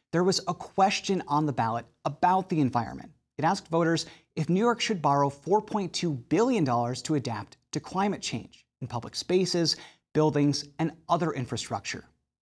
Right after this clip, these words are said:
And almost two-thirds of voters approved that borrowing. So now the state has started to spend that money and is hosting a listening tour to hear from the public,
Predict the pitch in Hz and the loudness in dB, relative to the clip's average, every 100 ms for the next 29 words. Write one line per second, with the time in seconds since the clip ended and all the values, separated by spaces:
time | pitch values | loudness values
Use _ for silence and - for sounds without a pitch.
0 | - 135 135 131 - - 240 233 196 226 | -8 -2 0 0 -2 -2 0 2 4 4
1 | 165 135 135 139 - 165 - - 190 214 | 2 2 2 0 -2 -8 -8 0 2 2
2 | 196 - 131 - 117 107 - 73 _ _ | 0 -4 -4 -4 -4 -6 -6 -14 _ _
3 | _ 123 127 196 185 165 - - _ - | _ -2 2 4 4 2 -2 -20 _ -4
4 | 156 - 202 - 208 - 147 131 127 160 | -2 0 0 0 -4 -2 0 -2 -2 -2
5 | - - 165 165 160 147 - 127 107 107 | 0 2 2 2 0 -4 -4 -4 -4 -8
6 | - _ _ - 135 - 131 - 139 - | -10 _ _ -8 -6 -2 -4 -2 -2 0
7 | 156 143 190 - 226 156 127 127 135 123 | -2 2 0 2 0 0 -2 -4 -4 -8
8 | - 110 - _ - 147 151 156 160 135 | -8 -10 -12 _ -4 -2 -2 0 0 0
9 | - | -10